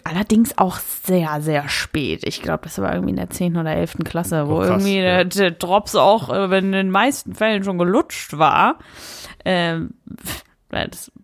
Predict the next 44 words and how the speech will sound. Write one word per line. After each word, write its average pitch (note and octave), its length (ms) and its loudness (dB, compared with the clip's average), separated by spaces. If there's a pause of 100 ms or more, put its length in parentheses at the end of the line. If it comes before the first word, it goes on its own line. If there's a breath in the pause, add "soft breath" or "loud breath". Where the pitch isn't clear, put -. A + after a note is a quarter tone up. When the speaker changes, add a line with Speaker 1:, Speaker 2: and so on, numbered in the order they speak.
Speaker 1:
brauchst F3+ 320 -8
du F3+ 40 -2
ja D#3+ 200 -2
am, F3+ 140 -4
im F#3 160 0
besten B3+ 340 -2
Falle, A3+ 300 2
bevor B3+ 380 2
du G#3 60 -2
zum F#3 120 4
ersten E3+ 320 4
Mal F3 200 2
irgendwie, F3 540 -2
ähm, E3+ 380 -2
also E3+ 140 0
es E3 80 -2
muss E3+ 140 0
ja F#3 60 2
noch E3 140 2
nicht F3 160 0
mal E3+ 180 4
irgendwie E3+ 240 2
direkt E3 360 -2
Sex - 520 -4
sein, D#3 280 4
so E3 80 2
einfach D#3+ 280 0
so E3 120 -6
die - 120 -8
ersten E3 500 -2 (680 loud breath)
Dinge, G3 200 6
die D#3 100 2
eben, E3 240 0
eben D#3+ 200 0
passieren G#3+ 380 4
in E3 120 2
der, D#3 260 2
in E3 100 0
der D#3+ 100 0
Pubertät, E3+ 560 -2
in - 160 4
Speaker 2:
Mhm. A2+ 80 4
Speaker 1:
Richtung A#2 240 2
Sexualität, E3+ 760 -2